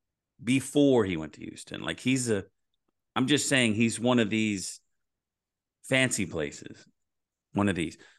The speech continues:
But anyway, you spoke about the Mets, and I wrote this down, and I found it interesting.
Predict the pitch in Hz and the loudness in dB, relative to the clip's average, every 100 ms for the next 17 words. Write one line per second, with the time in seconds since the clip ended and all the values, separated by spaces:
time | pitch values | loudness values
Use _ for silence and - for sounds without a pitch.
0 | _ 113 175 170 98 95 139 175 185 165 | _ 2 6 6 4 4 2 2 2 4
1 | 147 113 87 - - - - 80 92 107 | 2 0 -4 -6 -12 -18 -10 -4 0 4
2 | 131 143 120 113 - 87 85 82 85 - | 4 4 2 0 0 0 0 -2 -4 -2
3 | 110 110 98 101 90 82 - 82 | 0 2 2 0 0 -2 -4 -12